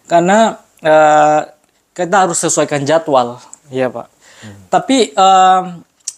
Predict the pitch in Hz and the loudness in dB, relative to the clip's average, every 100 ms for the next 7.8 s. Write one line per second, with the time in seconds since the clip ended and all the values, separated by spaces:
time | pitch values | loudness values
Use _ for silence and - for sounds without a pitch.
0 | _ _ _ 180 185 156 135 147 233 175 | _ _ _ -2 0 2 0 0 -2 -2
1 | 156 147 180 190 180 156 135 123 123 180 | -2 -2 -4 -4 -2 0 0 0 -6 -8
2 | 190 147 160 202 247 240 - _ _ _ | -12 -4 -2 0 -2 -4 -14 _ _ _
3 | - 190 196 160 143 135 _ _ _ _ | -6 -4 -2 -4 -4 -8 _ _ _ _
4 | _ 156 190 180 170 160 147 127 - 131 | _ 0 0 0 -2 -2 -2 -4 -4 -4
5 | 147 247 - 165 220 226 208 185 175 165 | -4 -8 -4 -4 -2 -2 -2 -2 0 0
6 | 151 170 160 156 151 - 156 139 131 143 | 0 0 0 0 2 0 0 -2 -2 -4
7 | 143 165 147 147 117 90 110 98 | -4 -2 -2 -2 -4 -4 -12 -14